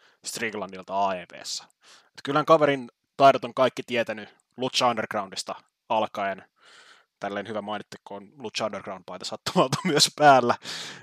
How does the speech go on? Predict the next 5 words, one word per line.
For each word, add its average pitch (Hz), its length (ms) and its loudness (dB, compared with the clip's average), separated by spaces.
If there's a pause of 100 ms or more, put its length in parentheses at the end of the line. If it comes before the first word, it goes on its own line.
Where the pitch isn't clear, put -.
Niin 110 260 -8
tota, 110 460 -2 (680)
mutta 147 200 -4
nyt - 420 -6 (1160)
vihdoin 113 580 -2